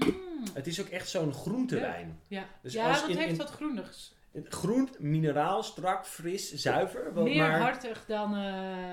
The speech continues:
Speaker 1: eh, zeg maar aromatisch of fruitig.
Speaker 2: Ja, en hij is, ehm, hij, het, ehm,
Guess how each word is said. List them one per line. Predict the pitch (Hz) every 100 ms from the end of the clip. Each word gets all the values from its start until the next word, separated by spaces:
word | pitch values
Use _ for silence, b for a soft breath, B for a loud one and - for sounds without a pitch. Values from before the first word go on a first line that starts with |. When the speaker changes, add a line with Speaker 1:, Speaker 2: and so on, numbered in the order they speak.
| 175
Speaker 1:
eh, | - 185 185 175 - - _ -
zeg | - -
maar | 185
aromatisch | 220 196 190 190 190 202 -
of | 190 -
fruitig. | 190 185 196 302 -
Speaker 2:
Ja, | 135 165 185
en | 151
hij | 151 156 156
is, | 151 - -
ehm, | - 139 135 131 131 131 - - - - _ - - _ _ - _
hij, | 120 127 135 135 -
het, | 131 -
ehm, | - 127 123